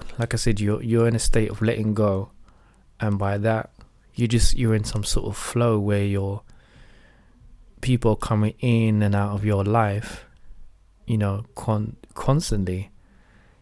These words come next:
and you're just having all these moments being presented to you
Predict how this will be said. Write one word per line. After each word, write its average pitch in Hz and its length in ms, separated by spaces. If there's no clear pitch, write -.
and 110 120
you're 107 100
just 117 160
having 107 260
all 110 80
these 107 160
moments 104 800
being 104 280
presented 110 520
to 107 100
you 101 320